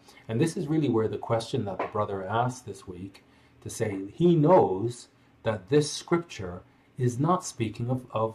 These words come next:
of first fruits. This is not Christ-, this is not the Christian church. This is the latter time when God finally acts to put down all of the oppressors once and for all,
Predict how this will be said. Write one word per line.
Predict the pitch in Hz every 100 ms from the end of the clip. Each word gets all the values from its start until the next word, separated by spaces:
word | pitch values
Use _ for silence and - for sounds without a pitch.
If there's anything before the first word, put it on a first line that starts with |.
| -
of | - 117 117 _
first | - 147 147
fruits. | - 202 - - - _ _ _ _ -
This | 151 160
is | 190 135
not | 139 -
Christ-, | - 151 - -
this | 151
is | 185
not | 143 -
the |
Christian | 123 110 - 113 107
church. | 170 175 - - _ _ _ _ _ _ _
This | 110 127 160
is | 131
the | -
latter | 101 101 147 185
time | 190 - 95 87 139 147 _ _ _ _ _
when | 113 113
God | 113 120 117
finally | - 139 143 175 175 170 -
acts | 117 120 -
to | 117
put | - 120 -
down | 120 143 131
all | 117 143
of | 151 113
the | 113 110
oppressors | 98 - 113 - 95 127 151 - _ _ _ _ _
once | 95 123 131 131
and | 113
for | 110 90
all, | 101 143 180